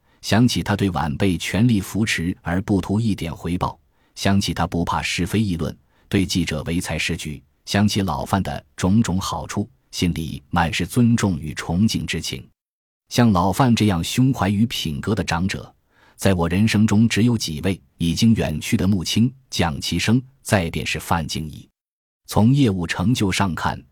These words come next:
也是三座高峰。我搞新闻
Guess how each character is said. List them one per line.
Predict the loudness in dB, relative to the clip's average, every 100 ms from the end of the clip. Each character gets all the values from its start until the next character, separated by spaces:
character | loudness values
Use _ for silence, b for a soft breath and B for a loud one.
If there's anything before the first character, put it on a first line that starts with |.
| _ -6
也 | -4 -2
是 | -4
三 | -2 2 2
座 | 0 -2
高 | -4 -6
峰。 | -4 -4 -4 -6 _ _ _ _ _
我 | 2 2
搞 | 4 0
新 | 2 2
闻 | 2 0